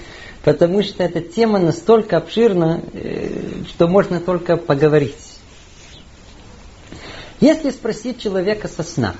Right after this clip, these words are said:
"А ну скажи еврейский праздник", м? Что он ответит? <laughs> Тяжело забыть. Но тем не менее Песах это основной еврейский праздник. Основной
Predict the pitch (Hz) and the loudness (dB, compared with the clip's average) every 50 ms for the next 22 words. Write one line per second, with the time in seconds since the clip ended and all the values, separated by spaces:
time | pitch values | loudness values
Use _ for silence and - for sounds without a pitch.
0 | - - - 285 330 349 330 - - 254 240 214 269 294 285 233 233 247 233 - | -4 0 2 4 6 6 4 4 2 0 0 2 2 2 4 4 4 2 2 0
1 | - 214 - - 135 110 110 - 104 - - - - - - - - 220 247 240 | -4 -4 -2 -2 -2 -2 -4 -6 -14 -16 -18 -20 -20 -20 -10 -4 -2 -2 -2 -2
2 | - - - 208 208 208 202 202 - 180 185 180 - 202 196 - - - 262 285 | -6 -4 0 2 4 4 4 2 4 2 2 2 2 0 -2 -2 -4 -6 -6 -6
3 | - - - - - - - - - - - 233 190 165 - - - - - - | -6 -10 -18 -20 -20 -20 -20 -20 -14 -8 -8 -6 -6 -6 -10 -12 -16 -4 0 0
4 | - 165 143 139 131 123 131 131 139 139 131 127 - - - - - - 139 - | 2 2 2 0 0 0 0 2 2 4 4 4 2 0 -4 -4 -4 -2 -2 -2
5 | - - - - - - 170 151 165 139 - - 170 - - - - - - - | -2 -2 -2 -2 0 0 0 2 0 0 2 2 2 0 0 -4 -10 -10 -10 -12
6 | - - - - - 135 131 131 143 147 170 160 160 170 160 151 120 165 151 - | -12 -12 -10 0 2 2 4 6 6 6 6 4 4 2 2 2 0 0 -2 -4
7 | 117 117 - 127 113 - - - 185 - - - - - 196 190 - 180 - - | -6 -8 -10 -12 -12 -12 -14 -14 -14 -14 -14 -14 -14 -14 -14 -14 -14 -14 -14 -14
8 | - - - - - - - - - - - - 151 156 156 156 - 247 302 320 | -14 -14 -12 -12 -12 -12 -12 -14 -14 -10 0 4 6 6 6 4 4 4 6 6
9 | 294 277 247 220 214 233 277 302 294 262 233 226 214 208 - 294 311 311 311 - | 6 6 4 4 4 4 4 4 4 4 4 2 2 0 0 -2 -2 -2 -2 -2
10 | 220 214 196 - - - - - - - - - - - - 220 262 - - 285 | -6 -6 -6 -8 -14 -20 -20 -20 -20 -20 -20 -20 -20 -8 -4 -2 -2 0 2 4
11 | 285 147 147 294 294 285 285 285 285 277 - - - - 247 - - 294 277 277 | 4 6 6 6 6 6 4 4 2 2 -2 -4 -2 -2 0 2 4 6 6 8
12 | 294 294 277 311 302 - - - 277 - 311 302 294 226 120 95 90 - - - | 6 6 6 4 2 2 2 0 0 2 2 2 2 2 0 -4 -6 -10 -14 -20
13 | - - - - - - - - - - - - - - - - 151 156 - - | -20 -20 -20 -20 -20 -20 -20 -20 -20 -20 -20 -20 -20 -16 -6 -2 -2 -2 0 2
14 | 175 175 180 202 226 269 302 320 320 | 2 4 6 6 6 6 6 4 2